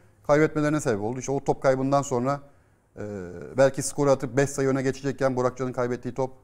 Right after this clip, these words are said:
e, Boboa'nın soktuğu şut. E, video on sekizde verelim. Geçen haftanın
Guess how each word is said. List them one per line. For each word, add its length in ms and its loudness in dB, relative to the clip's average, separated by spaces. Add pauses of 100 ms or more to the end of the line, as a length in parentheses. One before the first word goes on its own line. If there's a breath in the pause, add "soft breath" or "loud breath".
(160)
e, 140 -8
Boboa'nın 340 4
soktuğu 500 -6
şut. 200 -6 (500 soft breath)
E, 140 2
video 220 8
on 100 12
sekizde 380 4
verelim. 240 2
Geçen 240 4
haftanın 480 0